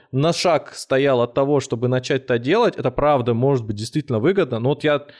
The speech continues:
по себе скажу, с отелем, я как-то один раз сравнивал, а, с отелем, с перелетом. Щас цифра будет общая, просто на контрасте, чтобы,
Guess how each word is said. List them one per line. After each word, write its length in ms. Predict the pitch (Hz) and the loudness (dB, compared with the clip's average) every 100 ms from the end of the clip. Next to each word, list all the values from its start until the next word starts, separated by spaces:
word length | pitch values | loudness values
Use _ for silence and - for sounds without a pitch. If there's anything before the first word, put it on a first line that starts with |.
| - _ - | -20 _ -6
по 80 | |
себе 300 | 139 156 156 | -4 0 0
скажу, 540 | - 123 110 113 101 _ _ - | 0 -2 -2 -2 -6 _ _ -18
с 220 | 117 - | -14 -4
отелем, 640 | 143 - 165 160 135 110 - | -4 0 0 2 0 -2 -4
я 100 | 120 | -4
как-то 260 | 120 123 131 | -2 -2 -2
один 160 | 120 123 | -2 -2
раз 160 | 117 | -4
сравнивал, 640 | 127 131 117 107 101 - _ - | -2 -2 -2 -4 -4 -6 _ -8
а, 340 | 120 120 117 - - | -4 -4 -6 -10 -14
с 140 | - | -8
отелем, 520 | 120 - 147 135 120 | -6 -2 0 0 -2
с 100 | 104 | -6
перелетом. 840 | - 117 117 123 190 - 151 113 120 _ _ _ - - | -4 -2 -2 -2 -2 -2 -4 -6 -12 _ _ _ -20 -8
Щас 260 | 165 147 - - - | -6 -4 -8 -12 -8
цифра 260 | - 190 151 | -2 -2 0
будет 240 | 143 147 | 0 0
общая, 260 | 208 262 143 | 0 0 -4
просто 240 | 147 143 | -4 -4
на 120 | 139 139 | -4 -2
контрасте, 520 | 143 139 143 123 110 | -4 -2 -2 -2 -8
чтобы, 380 | - 104 110 | -8 -8 -4